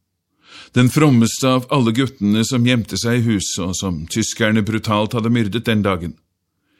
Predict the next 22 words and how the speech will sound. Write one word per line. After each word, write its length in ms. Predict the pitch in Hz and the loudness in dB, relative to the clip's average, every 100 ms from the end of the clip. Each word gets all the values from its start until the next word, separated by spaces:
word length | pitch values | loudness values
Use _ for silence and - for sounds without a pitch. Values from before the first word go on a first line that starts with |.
| _ - - - - | _ -20 -20 -20 -8
Liket 400 | 92 110 110 110 | 0 0 2 0
hans 300 | 110 113 - | 0 -2 -2
lå 140 | 101 104 | -2 -2
i 80 | |
to 220 | 101 101 101 | -2 -2 0
uker 280 | 104 95 82 | 0 -2 -6
på 100 | 104 90 | -6 -2
gaten 440 | 104 92 - 95 | -2 -2 -2 -2
før 220 | 92 95 98 | 0 -2 0
vennene 460 | 104 85 82 98 101 | 0 0 0 0 0
i 120 | 95 | 0
ly 220 | 80 87 92 | -2 -2 0
av 80 | |
mørket 400 | 92 87 - 101 | 0 -2 -4 -4
våget 440 | 95 107 80 87 98 | 0 0 -2 -6 -4
å 100 | 95 | -4
flytte 360 | 92 110 - 76 | -2 -4 -4 -4
det 160 | 92 | -4
til 140 | 95 90 | -4 -2
den 120 | 92 | 0
jødiske 480 | 101 90 80 - 90 | 0 -2 -4 -8 -6
gravplassen. 680 | 98 92 - 92 90 92 | -4 -4 -4 -6 -6 -8